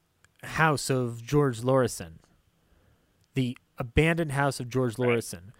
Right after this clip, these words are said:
Speaker 1: where they go through the house, and clearly Shields has an attachment to George Lorison, this actor of silent film and early talkie film, clearly.
Speaker 2: Right.
Speaker 1: And
Speaker 2: They just
Speaker 1: it
Speaker 2: kinda break into his, like,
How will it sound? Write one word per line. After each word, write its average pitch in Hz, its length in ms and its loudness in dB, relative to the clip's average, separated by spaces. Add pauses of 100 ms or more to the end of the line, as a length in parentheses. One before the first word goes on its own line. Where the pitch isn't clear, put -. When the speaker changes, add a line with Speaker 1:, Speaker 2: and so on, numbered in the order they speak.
(320)
Speaker 1:
where 135 480 4 (1300)
they 160 220 -2
go 190 220 4
through 180 180 -8
the 156 100 -4
house, 156 340 -6
and 120 280 -10 (100)
clearly 190 380 0
Shields 147 520 -2
has 123 400 -2
an 117 80 -10
attachment 120 600 -8
to 113 200 -8
George 107 360 -4
Lorison, 107 640 -8
this 107 240 -6 (600)
actor 127 360 -4
of 107 80 -4
silent 107 460 -4
film 107 360 -6
and 104 100 -8
early 104 240 -4
talkie 101 340 -10
film, 104 280 -12
clearly. 104 500 -8 (320)
Speaker 2:
Right. - 200 -20 (220)
Speaker 1:
And 123 600 -4 (920)
Speaker 2:
They 131 80 -2
just - 140 0
Speaker 1:
it - 20 -6
Speaker 2:
kinda 120 240 2
break 110 300 -2
into 110 220 0
his, 98 200 -4
like, 90 260 -2